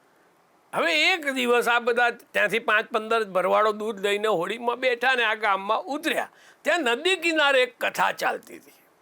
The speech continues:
અને મહા સુંદર કથાકાર ત્રિપુંડ તાણ્યું છે ને ભવ્ય વાળ છે ને બહુ છટાદાર વ-, વક્તા હતા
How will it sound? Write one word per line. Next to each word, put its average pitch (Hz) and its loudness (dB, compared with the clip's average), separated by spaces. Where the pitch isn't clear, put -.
અને 247 0
મહા 208 4
સુંદર 254 0
કથાકાર 226 2
ત્રિપુંડ 240 0
તાણ્યું 233 2
છે 226 2
ને 220 0
ભવ્ય 226 2
વાળ 220 4
છે 226 0
ને 208 -2
બહુ 214 2
છટાદાર 285 2
વ-, 240 -4
વક્તા 208 -4
હતા - -4